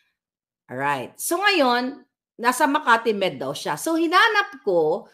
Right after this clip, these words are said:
kung ano ba yung hospital gown sa Makati Med. Ito po yung Makati Med. Okay, present tayo. Share screen. Okay. Right. Ayan, mga kababayan.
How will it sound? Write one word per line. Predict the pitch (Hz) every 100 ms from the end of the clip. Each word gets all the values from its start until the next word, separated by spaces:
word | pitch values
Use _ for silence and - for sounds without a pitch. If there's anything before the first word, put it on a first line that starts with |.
| _
kung | - 320
ano | 302 311
ba | 269 294
yung | 269 285
hospital | 262 220 233 - 226 202 190 135
gown | 214 190 180 196 202 _ -
sa | -
Makati | 254 240 175 143 147
Med. | 123 143 180 170 - _ _ _ _ _ _ _ _ _ _ _ _
Ito | 202 220
po | 277 269
yung | 254 220
Makati | 214 175 151 156
Med. | 139 139 107 - _ _ _ _
Okay, | 139 - 160
present | 160 160 - 135 -
tayo. | 110 80 151 175 _ _ _ _ _ _ _ _
Share | _ - 185 180
screen. | - - 208 233 254 - _ _
Okay. | 120 127 127 160 202 _ _ _ _ _ _ _ _ _ _ _
Right. | 139 98 - _ _ _ _ _ _ _ _ _ _ _ _ -
Ayan, | 196 214 185 156
mga | 160 170 -
kababayan. | 147 135 120 117 110 120